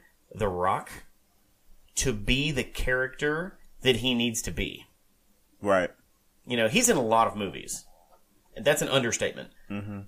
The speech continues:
Speaker 1: The Rock is in a shit ton of movies. The Fast and the Furious movies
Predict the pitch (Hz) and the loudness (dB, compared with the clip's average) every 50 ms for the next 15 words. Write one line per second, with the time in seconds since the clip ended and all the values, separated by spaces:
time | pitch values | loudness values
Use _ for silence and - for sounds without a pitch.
0 | - _ _ _ - 127 120 160 180 220 185 143 135 123 107 92 - - - - | -18 _ _ _ -4 0 2 2 2 2 0 -2 -2 -2 -2 -2 0 0 0 0
1 | - 147 131 - - - 127 127 117 95 92 101 92 85 65 - - - - - | 2 2 0 0 0 -2 0 0 -2 -2 -2 -4 -4 -4 -6 -8 -10 -10 -12 -12
2 | - _ _ _ _ _ - - _ _ _ _ - - - _ _ _ _ - | -14 _ _ _ _ _ -20 -20 _ _ _ _ -20 -20 -20 _ _ _ _ -20
3 | - - - - - - - - - - - - - - - 110 113 123 120 - | -20 -20 -20 -20 -20 -20 -20 -20 -20 -20 -20 -20 -18 -12 -8 -2 2 2 2 2
4 | - 151 165 185 180 - 143 120 107 - - 123 123 131 139 147 143 - 165 170 | 0 0 0 0 0 -2 -2 -2 -2 -2 0 0 2 2 2 0 0 -2 -2 -2
5 | 165 175 175 165 - | -2 -2 -4 -6 -4